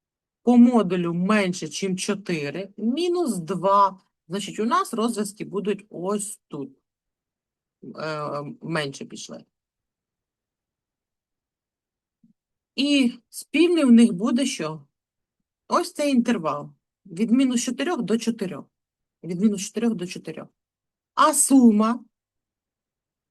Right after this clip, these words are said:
цілих розв'язків буде якою? Дивіться: мінус чотири плюс чотири, да? Мінус три плюс три, там.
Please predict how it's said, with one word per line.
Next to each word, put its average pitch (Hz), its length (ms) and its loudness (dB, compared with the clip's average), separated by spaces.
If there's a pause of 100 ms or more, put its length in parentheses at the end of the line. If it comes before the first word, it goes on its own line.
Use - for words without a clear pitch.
(2500)
цілих 220 680 4 (1160)
розв'язків 202 800 -2 (240)
буде 240 320 0
якою? - 460 -2 (420)
Дивіться: 175 360 -6
мінус 349 340 -2
чотири 339 380 -4
плюс 233 280 -2
чотири, 143 640 -12 (420)
да? 262 300 0
Мінус 311 400 -2
три 349 200 -2
плюс 233 360 0
три, 156 520 -10
там. - 240 -16